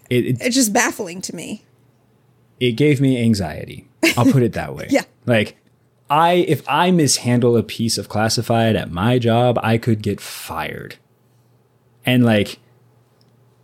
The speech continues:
Speaker 1: if I, like, if I leave it on one part of my desk instead of in another part, I could get fired. Like, it's, it's that, you know, like, it's crazy.
Speaker 2: Mm-hmm.
Speaker 1: So, um, yeah, this is horrifying. So we should point out here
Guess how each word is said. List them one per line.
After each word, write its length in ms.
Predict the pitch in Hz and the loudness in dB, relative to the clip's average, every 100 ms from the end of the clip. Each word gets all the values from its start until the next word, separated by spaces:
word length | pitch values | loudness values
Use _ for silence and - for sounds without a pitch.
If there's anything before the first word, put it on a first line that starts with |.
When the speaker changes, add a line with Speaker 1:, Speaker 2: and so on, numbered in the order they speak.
| _ _ _ - | _ _ _ -6
Speaker 1:
if 140 | - - | -6 -2
I, 60 | |
like, 200 | 135 117 | 0 0
if 80 | 113 | 2
I 80 | 107 | 2
leave 240 | 104 123 | 4 4
it 140 | 131 107 | 2 0
on 220 | 107 104 | -2 -4
one 360 | 107 95 104 | -4 0 2
part 240 | 107 - 107 | 2 0 -4
of 100 | 92 | -2
my 140 | 92 | -4
desk 340 | 90 90 87 - | -2 -2 -4 -4
instead 300 | 92 - 92 | -6 -2 -2
of 80 | 90 | -2
in 80 | 90 | -2
another 340 | 90 87 90 | 0 -2 -2
part, 340 | 87 85 78 - _ _ _ - | -6 -6 -10 -10 _ _ _ -4
I 100 | 117 | -2
could 220 | - 131 | 0 2
get 140 | 131 | 2
fired. 460 | - 90 80 76 104 | -2 -12 -18 -18 -8
Like, 140 | 131 | -6
it's, 160 | 135 131 | -4 -6
it's 180 | 147 131 | -4 -2
that, 400 | 151 127 123 - | 0 0 0 -2
you 120 | 165 | 0
know, 220 | 180 156 151 | 2 2 0
like, 220 | 139 127 | -2 -2
it's 100 | - | 0
crazy. 420 | 123 87 - - - | -2 -2 -6 -14 -10
Speaker 2:
Mm-hmm. 300 | 240 214 202 196 | -8 -8 -10 -12
Speaker 1:
So, 420 | - 120 107 104 | -2 0 0 -2
um, 500 | 101 98 92 92 98 _ _ _ _ _ _ - | -4 -4 -6 -6 -10 _ _ _ _ _ _ -6
yeah, 200 | 117 98 | -2 0
this 180 | 107 110 | 0 0
is 180 | 113 - | 0 -2
horrifying. 720 | - 139 110 87 80 - - _ | -4 -2 -2 -2 -10 -16 -20 _
So 140 | - 143 | -4 0
we 60 | |
should 180 | 185 143 - _ _ _ _ | 0 0 -6 _ _ _ _
point 220 | - 110 | -4 0
out 280 | 117 123 - | 2 0 -2
here 440 | - 110 92 82 | -6 -2 0 -2